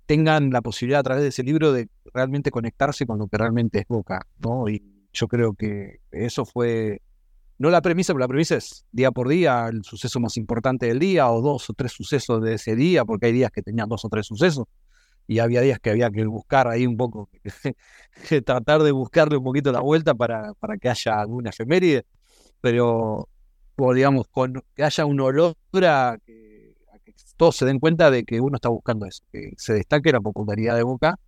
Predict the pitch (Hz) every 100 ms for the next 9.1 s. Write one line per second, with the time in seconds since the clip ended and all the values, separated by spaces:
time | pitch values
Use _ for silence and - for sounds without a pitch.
0 | _ _ _ _ 110 120 117 117 110 120
1 | 120 110 127 143 156 165 165 - - 110
2 | 104 - 110 107 104 101 101 98 95 -
3 | - _ _ - 117 135 127 143 123 120
4 | 110 127 143 147 113 - 143 139 160 127
5 | - 151 113 - 107 104 131 120 107 -
6 | 120 123 123 - _ _ _ _ _ _
7 | _ _ _ _ _ - 135 147 139 185
8 | 202 196 156 151 143 151 165 165 147 -